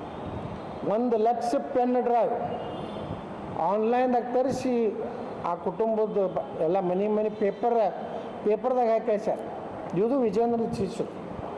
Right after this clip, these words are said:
ಒಂದು ಫಿಫ್ಟಿ ಪರ್ಸೆಂಟ್ ಸಿ ಡಿ ಕಂಪನಿಯವ್ರು ಅದಾರ ಅವ್ನು ಪದಾಧಿಕಾರಿಗಳು,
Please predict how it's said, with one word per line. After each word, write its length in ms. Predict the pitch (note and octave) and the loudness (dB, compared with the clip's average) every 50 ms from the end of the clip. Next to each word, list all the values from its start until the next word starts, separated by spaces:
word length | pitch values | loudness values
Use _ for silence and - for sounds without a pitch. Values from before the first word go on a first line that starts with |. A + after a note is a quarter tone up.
| - G#3 G#3 G#3+ - - - - - - - - - - - - - - - - - - E3+ | -8 -8 -8 -8 -8 -8 -8 -6 -6 -6 -6 -6 -8 -8 -8 -8 -10 -10 -10 -8 -4 -2 -2
ಒಂದು 100 | G3+ F#3 | 0 2
ಫಿಫ್ಟಿ 300 | G3 G#3+ G#3 - A#3 A#3+ | 0 0 0 0 0 0
ಪರ್ಸೆಂಟ್ 400 | G3 A#3 A3+ A3+ C4 C4 B3+ - | 2 0 0 2 2 0 0 0
ಸಿ 140 | - A#3 A#3 | 0 0 0
ಡಿ 120 | A#3 A#3+ | 0 0
ಕಂಪನಿಯವ್ರು 500 | A#3+ B3 A#3+ - B3 A#3 B3+ B3 A#3+ A#3+ | 0 0 0 0 0 2 2 2 4 4
ಅದಾರ 220 | A#3+ A#3 A#3+ A#3 | 4 4 4 4
ಅವ್ನು 540 | A3+ G#3 F3+ E3+ E3+ E3 D3+ D3+ D3+ C3+ - | 4 2 2 2 2 2 2 0 0 -2 -2
ಪದಾಧಿಕಾರಿಗಳು, 640 | D3+ D#3+ F#3 G3 G#3 G#3 - G#3 G3+ F#3+ D3 A#2+ | 0 2 2 2 2 2 2 2 2 2 2 0